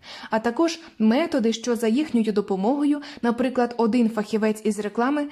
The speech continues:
перетворив чищення зубів зі скромного заняття на національну манію. У цій частині ви дізнаєтесь, як компанія Procter and Gamble,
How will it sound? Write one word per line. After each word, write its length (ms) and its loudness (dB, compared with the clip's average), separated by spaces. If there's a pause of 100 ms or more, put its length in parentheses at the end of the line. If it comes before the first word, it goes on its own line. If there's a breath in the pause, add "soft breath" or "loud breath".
(160 loud breath)
перетворив 560 2
чищення 460 0
зубів 440 0
зі 160 0
скромного 560 2
заняття 600 -2
на 260 2 (220 loud breath)
національну 640 2
манію. 480 0 (1160 loud breath)
У 100 2
цій 220 0
частині 480 0
ви 100 2
дізнаєтесь, 800 0 (260 loud breath)
як 340 0
компанія 580 2
Procter 580 0
and 260 0
Gamble, 300 0